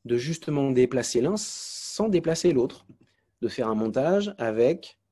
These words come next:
comme on pourrait le voir ici, une vidéo, une autre qui s'affiche, et puis ça me permet de caler le son en dessous, sans qu'on s'en rende compte.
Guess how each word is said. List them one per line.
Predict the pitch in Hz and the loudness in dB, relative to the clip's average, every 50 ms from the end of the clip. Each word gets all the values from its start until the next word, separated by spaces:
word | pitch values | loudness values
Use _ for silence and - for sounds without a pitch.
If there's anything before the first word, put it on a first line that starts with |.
| _ _ _ | _ _ _
comme | - 120 120 120 | -6 -4 -2 -2
on | 117 110 | -4 -4
pourrait | 110 117 113 113 | -4 -4 -2 -2
le | 110 104 | -2 -2
voir | 104 107 110 110 107 104 - - | 0 0 0 0 0 -2 -6 -10
ici, | 107 98 - - - 147 196 247 247 - - _ _ _ _ _ _ _ _ _ _ _ _ _ _ _ _ _ _ _ _ _ _ _ _ - | -8 -8 -6 -6 -4 -2 -4 -4 -6 -8 -14 _ _ _ _ _ _ _ _ _ _ _ _ _ _ _ _ _ _ _ _ _ _ _ _ 0
une | 180 185 175 | 2 4 4
vidéo, | 151 127 127 120 117 117 123 151 226 277 - - _ _ _ _ _ _ _ _ _ _ _ - | 2 2 0 2 4 4 4 4 2 -2 -6 -14 _ _ _ _ _ _ _ _ _ _ _ -6
une | 214 220 226 220 220 | -2 0 2 4 4
autre | 214 214 196 - 160 143 | 4 4 2 0 -2 -6
qui | - - 127 | -4 -6 -6
s'affiche, | - 120 110 - - 196 233 254 - - - | -4 -4 -4 -4 -4 -6 -6 -6 -6 -6 -4
et | - 151 143 | -4 -4 -4
puis | - - 202 | -4 -4 -4
ça | 196 - - 127 | -2 -2 -2 -2
me | 123 | -2
permet | - 123 117 120 151 196 208 | -2 -2 -2 0 0 0 0
de | 160 139 135 127 123 123 123 123 _ _ _ _ | 0 0 0 2 0 0 -2 -6 _ _ _ _
caler | - - 127 127 160 180 | -2 0 2 4 4 2
le | 185 147 | 2 2
son | 139 - - 202 220 247 277 277 - _ _ _ _ _ _ _ | -2 -4 -4 -4 -4 -4 -6 -10 -14 _ _ _ _ _ _ _
en | - 175 208 | 0 0 0
dessous, | 214 202 - - 160 165 185 202 - | 0 0 -4 -6 -8 -8 -10 -12 -12
sans | - - - - 170 196 214 | -14 -10 -6 -4 -2 -2 -2
qu'on | 208 - 170 156 156 151 143 139 - - - 135 | -4 -4 -4 -4 -2 -2 -2 -4 -4 -6 -8 -8
s'en | 123 - 175 180 | -4 -4 -2 -2
rende | 170 160 160 | -2 -2 -2
compte. | - 131 127 135 147 - _ | -2 -4 -4 -4 -6 -10 _